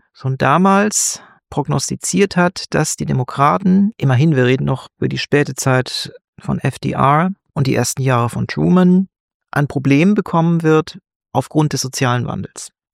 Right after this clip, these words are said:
Er sagt, noch im laufenden Zweiten Weltkrieg, wenn der mal vorbei ist und wenn diese Hochindustrialisierung für die Kriegsmobilisierung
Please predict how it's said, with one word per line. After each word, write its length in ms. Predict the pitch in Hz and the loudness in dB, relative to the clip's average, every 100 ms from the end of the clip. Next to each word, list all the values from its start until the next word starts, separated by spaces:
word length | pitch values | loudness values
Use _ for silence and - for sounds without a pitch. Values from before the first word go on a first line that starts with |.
| _ | _
Er 140 | 147 151 | 0 2
sagt, 280 | 139 131 147 | 2 0 -2
noch 140 | 143 | -2
im 100 | 135 | 0
laufenden 360 | 127 127 135 120 | 0 0 -2 -2
Zweiten 300 | 131 120 139 | -2 0 0
Weltkrieg, 460 | 196 - 160 143 | -2 0 -2 0
wenn 120 | 143 | 0
der 120 | 143 135 | 2 2
mal 120 | 131 | 0
vorbei 380 | 131 - 165 151 | -2 0 2 2
ist 160 | - | 0
und 140 | 143 139 | -4 -4
wenn 100 | 139 | -4
diese 240 | 139 135 | -2 -2
Hochindustrialisierung 1400 | 123 151 160 151 143 135 - 135 135 131 147 135 131 127 - - - - - | 2 4 2 2 -2 -2 -4 -2 -2 -2 -2 0 0 -2 -6 -14 -12 -10 -10
für 380 | - - 147 135 | -10 0 2 2
die 80 | 135 | 0
Kriegsmobilisierung 1080 | 190 185 151 143 139 143 147 147 139 135 | -4 -4 -2 -2 -2 -2 0 0 2 0